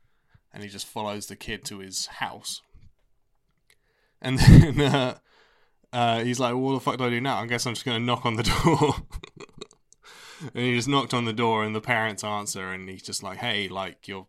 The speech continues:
<laughs> your, your kid just completely demasculated me and threatened me, and, you know, that's illegal, so, uh, what are we gonna do about <laughs> that?" And then the kid comes downstairs, and the dad, like, shouts at him,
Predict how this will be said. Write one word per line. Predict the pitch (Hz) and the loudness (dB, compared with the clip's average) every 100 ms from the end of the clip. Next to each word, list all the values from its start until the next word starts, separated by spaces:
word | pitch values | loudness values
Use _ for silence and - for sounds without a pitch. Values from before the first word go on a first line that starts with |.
| _ | _
<laughs> | - | -8
your, | 139 - 175 131 | -2 2 2 4
your | 139 | 2
kid | 131 - 131 | 10 10 10
just | - 135 - - - - - - | 0 0 -2 -12 -20 -20 -14 -6
completely | 123 113 135 113 117 110 | -4 2 2 2 0 -2
demasculated | 117 113 113 - - 104 101 101 | -4 0 0 0 -2 -4 -4 -6
me | 104 98 | -6 -6
and | 98 95 | -8 -12
threatened | - 120 107 101 | -6 -4 -4 -8
me, | 101 98 92 | -8 -8 -8
and, | 92 92 92 - | -12 -16 -18 -16
you | 110 | -12
know, | 92 92 | -10 -8
that's | 98 - | -8 -10
illegal, | 90 98 101 90 90 | -8 -8 -6 -8 -8
so, | 95 104 92 92 92 _ _ _ _ | -8 -6 -6 -6 -10 _ _ _ _
uh, | - 95 90 90 90 | -10 -6 -6 -6 -8
what | 101 | -6
are | 104 | -6
we | |
gonna | 101 101 | -6 -4
do | |
about | 101 101 | -2 0
<laughs> | 101 - | 2 0
that?" | - - - - - - - - - - - - - - - - - - - | -4 -10 -20 -20 -20 -20 -20 -20 -20 -20 -20 -20 -20 -20 -20 -20 -20 -14 -4
And | 117 131 | 0 2
then | 131 | 2
the | 127 | 2
kid | - 139 135 120 - - - | 4 4 4 0 -10 -18 0
comes | 131 120 | 0 2
downstairs, | 123 117 107 - 110 110 104 | 0 0 0 -2 0 0 -2
and | 104 107 101 | -6 -10 -8
the | 113 | -6
dad, | 113 107 104 | -2 0 0
like, | 98 95 | -4 -8
shouts | - 117 104 - 104 | -6 -4 -4 -4 -4
at | 98 | -4
him, | 98 95 | -6 -10